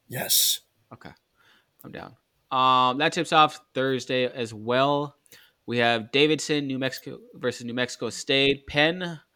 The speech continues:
Speaker 2: versus Utah State, Oklahoma versus East Carolina, and Indiana State versus Old Dominion. Now, I mean, I think the class of this tournament's really probably Utah State and Oklahoma.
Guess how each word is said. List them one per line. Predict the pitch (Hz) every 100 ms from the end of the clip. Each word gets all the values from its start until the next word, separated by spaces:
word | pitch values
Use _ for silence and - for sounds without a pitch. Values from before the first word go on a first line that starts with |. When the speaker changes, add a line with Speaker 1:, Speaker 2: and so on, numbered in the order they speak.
| _ _ _ _
Speaker 2:
versus | 127 123 117 117
Utah | 135 143 151 147
State, | - - 147 147 - -
Oklahoma | 123 127 127 139 135
versus | 135 - 110
East | 127 120
Carolina, | - 123 110 113 123
and | 101 95
Indiana | 104 117 123 113 107
State | 110 110
versus | 101 98 87
Old | 95 98
Dominion. | 101 101 117 127 _ - - - _ _
Now, | 113 117 113 110 110 104 - _ -
I | 95
mean, | 98 98
I |
think | 117 120
the | 110
class | - 113 113 107
of | 101
this | 95 -
tournament's | 101 95 98 -
really | 98 95 95 92 87 87 _ _ _
probably | - 107 92
Utah | 101 113 104
State | - 101 98
and | 87
Oklahoma. | 95 98 95 104 127 139